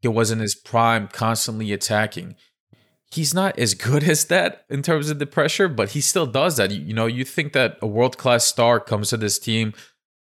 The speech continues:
lots of ego, lots of drama. You know, he's just gonna come and walk around, you know, the inside the eighteen box, wait for the ball to come to him.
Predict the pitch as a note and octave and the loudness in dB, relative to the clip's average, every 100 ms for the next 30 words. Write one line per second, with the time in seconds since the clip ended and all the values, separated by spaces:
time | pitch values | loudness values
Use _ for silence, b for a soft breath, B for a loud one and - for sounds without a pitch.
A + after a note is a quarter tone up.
0 | - G#2+ A#2 A#2+ - G#2+ A2 A2+ G#2+ G#2+ | -10 -2 0 0 -2 -2 -2 0 2 4
1 | G#2 A2+ A#2 G#2+ F#2 G#2 G#2 G#2+ G#2+ G#2 | 4 2 0 -2 0 2 2 2 0 0
2 | G2+ F#2+ A2 A2 A2 A#2 A2+ - A2 A2 | -2 -4 -6 -4 -4 -4 -10 -4 -2 0
3 | G#2+ G2 G#2 G#2 G#2 G#2+ G#2 G#2 G2 G2 | -2 -2 -2 -2 0 2 2 0 -2 -2
4 | F#2+ G2 G#2 G#2+ G#2 G2+ E2 G#2 - G#2+ | -2 -6 -2 0 0 0 -4 -6 -6 -8
5 | F#2+ G2 G2 - G#2+ G2 G2+ F#2 G2 F#2+ | -2 0 0 -2 -4 -2 -6 -2 -2 -2
6 | - G#2+ A2+ - E2+ | -4 -4 -2 -4 -8